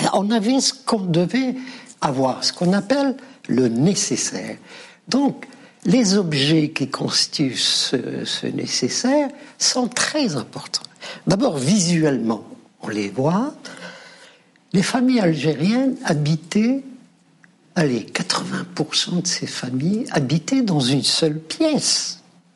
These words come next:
Dans une seule pièce, avec quatre, cinq enfants, sept enfants. C'est-à-dire leur, leur quotidien était très étroit.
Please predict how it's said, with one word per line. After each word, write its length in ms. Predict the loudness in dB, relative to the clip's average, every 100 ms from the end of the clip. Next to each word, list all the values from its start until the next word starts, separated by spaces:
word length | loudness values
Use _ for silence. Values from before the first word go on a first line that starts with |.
| _ _ _ _ _ _ _ _
Dans 180 | -2 0
une 240 | 2 2
seule 300 | 0 0 0
pièce, 480 | 0 0 0 0 0
avec 260 | 0 0 -2
quatre, 260 | -4 -2
cinq 420 | -2 -2 -4 -4 -2
enfants, 500 | -2 -2 0 0 0
sept 500 | -2 -2 -4 -4 -4
enfants. 540 | -2 -4 -10 -10 -12 -12 -18 -20 -20 _
C'est-à-dire 460 | -6 0 2 4 4
leur, 300 | 2 0 -4 -16 -4
leur 220 | -2 -2 -4 -14 -2
quotidien 920 | -2 0 0 2 2 2 0 0 -2 -4 -14 -20 _ _
était 640 | 0 0 0 0 2 2 -2 -14 -20 _ _ _ _ _ _ _ _ _ _ _ _ _ _
très 600 | -2 0 2 2 2 0
étroit. 540 | -2 -4 -6 -6 -8